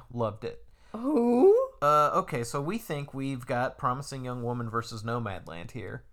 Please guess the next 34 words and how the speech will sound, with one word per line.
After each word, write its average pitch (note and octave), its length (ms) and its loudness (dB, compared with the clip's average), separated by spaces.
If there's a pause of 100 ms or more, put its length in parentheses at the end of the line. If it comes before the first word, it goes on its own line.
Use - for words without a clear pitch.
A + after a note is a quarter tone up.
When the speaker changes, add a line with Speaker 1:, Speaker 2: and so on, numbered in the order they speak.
(460)
Speaker 2:
Yeah. F#3+ 340 -4 (460)
Speaker 1:
W-, C3+ 260 -12 (260)
what D#3+ 240 -2
are - 20 -2
you D3+ 120 -4
thinking? A2+ 460 -8 (1200)
Speaker 2:
I B3 80 -8
think B3+ 240 -2
Nomadland. G3 800 -2 (840)
Just A#3+ 240 -6
because A#3+ 540 -6
the G#3 180 -8
other B3 160 -4
three, A#3+ 500 -10
or G3+ 360 -2 (120)
I G3+ 80 -4
guess G#3 200 -10
not - 160 -12
Sound D3 160 -12
of G#2 80 -12
Metal, G#2 340 -12
but A3 100 -12
Promising C#4+ 360 -4
Young C4+ 180 -4
Woman C4 240 -6
is G#3 100 -6
a F#3+ 60 -4
P G3+ 180 -10
V F#3 200 -4
O F3+ 80 -2
D F3+ 160 -6
as F3+ 100 -8
well. F3+ 400 -8
Speaker 1:
Mm-hmm. A#2 380 -2